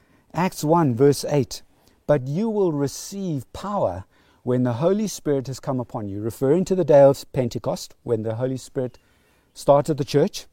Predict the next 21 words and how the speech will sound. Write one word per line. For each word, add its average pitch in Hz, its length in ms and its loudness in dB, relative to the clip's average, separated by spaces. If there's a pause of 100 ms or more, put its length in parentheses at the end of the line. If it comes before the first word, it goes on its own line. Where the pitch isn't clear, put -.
(880)
"Holy 165 220 2
Spirit 151 240 2
has 123 100 -2
come 165 200 0
upon 143 240 -2
you, 135 140 0
and 131 180 -2
you 160 140 4
will 202 160 0
be 175 200 -2
my 170 220 -2
witnesses 143 580 -2
in 110 120 -4
Jerusalem 156 760 -2 (240)
and 120 160 -2
in 120 80 -4
all 143 220 0
Judea, 131 560 -2 (160)
Judea 131 480 0
and 113 120 -4
Samaria 156 640 0